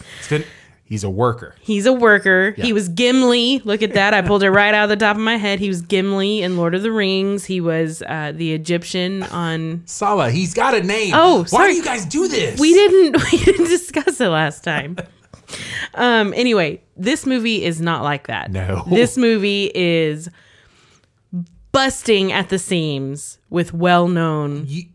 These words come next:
Speaker 1: you would call this star-studded.
Speaker 2: Yes.
Speaker 1: For sure.
Speaker 2: For sure. Listen, I was looking on I M D B and I was scrolling through the cast and I was going, "Oh, oh, oh, wow, that's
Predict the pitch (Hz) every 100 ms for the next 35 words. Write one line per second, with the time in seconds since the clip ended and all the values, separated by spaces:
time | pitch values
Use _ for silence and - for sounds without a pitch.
0 | _ 165 214 196 170 139 110 - 127 104
1 | - 104 87 78 - 202 185 185 180 151
2 | 127 - - 131 120 113 - - - 226
3 | 220 208 214 - 202 196 196 175 165 185
4 | 208 208 190 196 196 190 165 160 160 185
5 | 202 196 180 170 127 170 165 - 175 175
6 | 180 175 202 190 190 160 139 - 143 180
7 | 185 180 160 170 _ - - _ _ _
8 | - 220 302 147 - - - - - 277
9 | 196 147 - - _ _ _ - - 494
10 | 226 120 85 _ _ _ 190 208 381 370
11 | 139 170 208 294 - -